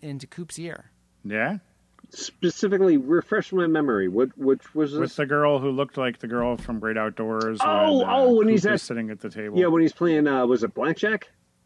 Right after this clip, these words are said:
Speaker 1: Yep.
Speaker 3: Yeah,
Speaker 2: Yeah.
Speaker 3: yeah. She was trying to lure him away, though. It's just like he was cleaning the house out.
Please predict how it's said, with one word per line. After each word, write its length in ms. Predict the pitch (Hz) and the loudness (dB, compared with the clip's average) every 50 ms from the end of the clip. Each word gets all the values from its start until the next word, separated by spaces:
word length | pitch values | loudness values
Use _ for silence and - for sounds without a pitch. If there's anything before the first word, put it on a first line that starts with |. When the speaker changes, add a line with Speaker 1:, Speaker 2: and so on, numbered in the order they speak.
| _ _ _ _ _ _ | _ _ _ _ _ _
Speaker 1:
Yep. 160 | 165 175 170 _ _ _ _ _ _ _ _ | -12 -12 -12 _ _ _ _ _ _ _ _
Speaker 3:
Yeah, 160 | 139 139 156 | 0 2 2
Speaker 2:
Yeah. 220 | 170 180 175 147 120 - _ | 2 2 0 -2 -4 -4 _
Speaker 3:
yeah. 260 | 135 147 156 151 - - _ _ _ _ _ _ | -2 0 0 -2 -4 -6 _ _ _ _ _ _
She 140 | - - 220 | -8 -2 0
was 140 | 240 214 - | 0 0 -2
trying 240 | - 233 247 214 | -4 -4 -2 0
to 60 | 196 202 | 2 2
lure 280 | 180 190 196 202 196 | 2 2 2 2 2
him 100 | 190 175 156 | 2 2 2
away, 260 | 147 147 175 202 190 | 0 2 2 0 2
though. 260 | 135 107 95 90 90 | 2 0 0 -2 -2
It's 220 | 92 98 98 - | -2 -2 -2 -2
just 180 | - 113 104 - | -4 -8 -4 -2
like 140 | 113 104 104 | -2 -2 2
he 60 | 120 | 2
was 120 | 117 - | 0 0
cleaning 360 | - - - 156 151 143 131 117 | 0 -4 -2 0 2 2 0 0
the 100 | 104 92 | -2 -4
house 320 | - 127 147 143 - - | -2 0 0 0 0 -2
out. 220 | 101 90 87 - | -4 -4 -4 -8